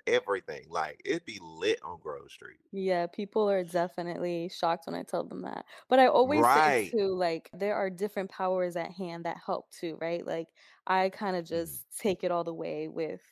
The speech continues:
Speaker 2: "All right, this is set up for me. Now I gotta just do the work." So, like, I'm
Speaker 1: Yeah.
Speaker 2: super blessed with having friends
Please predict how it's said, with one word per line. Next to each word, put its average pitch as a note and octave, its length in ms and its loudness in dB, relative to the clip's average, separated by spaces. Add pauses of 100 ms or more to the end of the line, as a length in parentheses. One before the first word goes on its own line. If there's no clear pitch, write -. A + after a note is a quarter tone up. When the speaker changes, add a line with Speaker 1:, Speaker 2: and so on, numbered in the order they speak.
Speaker 2:
"All F3+ 120 0
right, A#2 220 0 (480)
this G3+ 240 0
is A3 120 -4
set G3+ 240 2
up G3 160 -2
for A3+ 220 -4
me. A#3+ 380 -6 (340)
Now E3+ 220 -2
I E3+ 80 0
gotta D#3+ 240 -4
just D#3+ 240 -10
do E3 100 -8
the D#3+ 120 -6
work." - 400 -6
So, E3 240 -4
like, E3 260 -4 (680)
I'm - 180 2
Speaker 1:
Yeah. - 40 -10 (300)
Speaker 2:
super B3+ 400 2
blessed F#3+ 420 0
with F#3 100 -6
having F3+ 320 -2
friends E3+ 600 -8